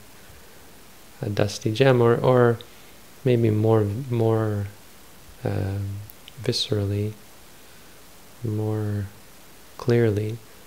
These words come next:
it's about cleaning a, a, a pigsty, or it's about cleaning a,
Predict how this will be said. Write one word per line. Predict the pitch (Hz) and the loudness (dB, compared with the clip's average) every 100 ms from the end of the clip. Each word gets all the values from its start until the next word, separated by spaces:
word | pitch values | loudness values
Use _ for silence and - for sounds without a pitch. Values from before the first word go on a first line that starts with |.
| - - | -20 -10
it's | - | -4
about | 107 104 - | -2 -2 -2
cleaning | - 117 110 104 | 0 2 2 0
a, | 101 98 - | 0 -4 -8
a, | 113 104 - - - - - - - - - - - 131 | -10 -10 -16 -20 -20 -20 -20 -20 -20 -20 -20 -20 -16 -8
a | 110 104 104 104 - - - | -4 -4 -4 -8 -14 -20 -2
pigsty, | - 127 123 - 139 123 131 123 - - - - | 0 2 -2 -6 -6 -6 -10 -14 -20 -20 -20 -6
or | 110 110 | -4 -2
it's | 107 151 - - | -4 -8 -14 -8
about | 110 117 | -8 -8
cleaning | - 120 113 113 | -6 -4 -2 -2
a, | 104 101 107 | -4 -6 -8